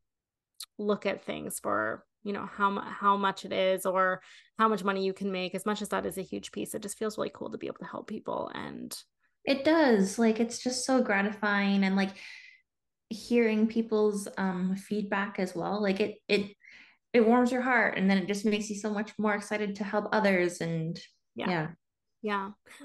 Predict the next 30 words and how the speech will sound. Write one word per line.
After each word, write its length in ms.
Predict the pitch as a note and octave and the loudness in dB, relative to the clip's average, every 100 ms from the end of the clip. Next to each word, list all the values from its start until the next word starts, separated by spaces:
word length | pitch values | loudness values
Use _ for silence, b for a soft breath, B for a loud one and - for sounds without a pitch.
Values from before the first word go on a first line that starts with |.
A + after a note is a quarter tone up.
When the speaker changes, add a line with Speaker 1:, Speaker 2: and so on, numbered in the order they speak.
| B3+ - | -2 6
Speaker 1:
Well, 100 | A#3+ | 8
I 120 | A#3+ | 10
am 180 | D4 E4+ | 6 4
so 220 | - B3+ | 6 4
excited 520 | D4 A3 A3 A3+ A3 | 4 4 4 4 2
to 160 | - A3+ | -2 -4
see 560 | - G#3+ G3+ G3+ G#3 G#3+ | -4 -2 0 2 2 0
what 160 | G#3+ | -4
happens 440 | F#3 F#3 G3+ A3 - | -4 -6 -4 -4 -2
for 100 | A3+ | 0
you 200 | A3+ G#3+ | 0 0
over 160 | G3 | -2
the 100 | G3 | -4
next 260 | G3 F#3 - | -4 -6 -2
month. 300 | F#3+ F#3+ F#3+ | 0 0 -4
Again, 300 | G3 G3 G3 | -6 -4 -2
you 80 | G3 | -4
are 100 | F#3+ | -6
killing 340 | - G3+ G#3 | -4 0 2
it. 120 | G#3 | 0
I'm 480 | G3+ G3+ G3 G3 G3 | 0 -2 -2 -6 -8
so 180 | - G#3 | -6 -6
proud 220 | G3+ F#3 | -4 -4
of 80 | G3 | 0
you. 220 | B3 A#3+ | 2 2
I'm 80 | A3 | 2
so 120 | G3 G3 | -2 -6
excited 440 | - F#3+ G#3 A#3 | -4 2 4 4
for 80 | A3+ | 2
you. 520 | A3 G#3+ G#3+ G#3+ G#3+ | 2 2 2 2 0